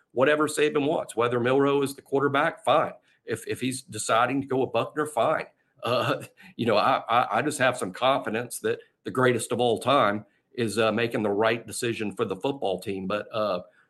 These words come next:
but the rumors are, uh, are out there, and, uh, we'll, we'll see. Uh, we'll see Saturday. Here's, there's a rain forecast Saturday for South Florida, so rain in the forecast.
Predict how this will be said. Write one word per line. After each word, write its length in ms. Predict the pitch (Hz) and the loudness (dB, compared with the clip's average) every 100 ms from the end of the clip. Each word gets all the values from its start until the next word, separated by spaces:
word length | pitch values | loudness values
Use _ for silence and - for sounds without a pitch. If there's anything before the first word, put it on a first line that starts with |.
| _ | _
but 140 | 117 117 | -4 0
the 80 | 117 | 2
rumors 400 | 135 131 123 120 | 2 2 2 4
are, 500 | 123 127 123 120 120 | 4 4 4 2 0
uh, 300 | 113 110 - | 0 0 -2
are 220 | 123 127 127 | 2 4 6
out 240 | 135 135 | 4 4
there, 340 | 147 156 165 - _ _ _ - | 2 4 0 -6 _ _ _ -6
and, 240 | 107 107 | -4 -2
uh, 300 | 104 101 95 92 _ _ _ _ _ | 0 0 -2 -6 _ _ _ _ _
we'll, 440 | 98 117 131 127 127 | -2 2 2 0 -2
we'll 180 | 120 127 | 0 0
see. 500 | 123 - 151 - - - | 0 0 0 -2 -6 0
Uh, 360 | 107 101 92 90 - _ _ _ - | 2 4 0 -4 -12 _ _ _ -2
we'll 160 | 120 | 0
see 200 | 117 139 | 0 -2
Saturday. 640 | - 135 127 135 95 87 - _ _ _ - | 2 4 4 2 -2 -6 -10 _ _ _ 2
Here's, 140 | 185 | 2
there's 260 | 180 139 - 143 | 4 -2 -2 -4
a 60 | |
rain 240 | 110 131 185 | 0 0 0
forecast 540 | - - 104 92 - | -2 -4 -4 -6 -4
Saturday 420 | - 87 85 90 | -2 0 0 -4
for 300 | 87 101 90 | -2 -2 -2
South 320 | - 107 92 | -2 -2 -2
Florida, 280 | - 107 95 | -2 -2 -2
so 340 | 92 104 95 - _ - | -2 -2 -2 -6 _ -2
rain 220 | 110 139 | 0 2
in 60 | 123 | 0
the 60 | |
forecast. 640 | - 139 135 95 92 - | 0 -2 0 0 0 -6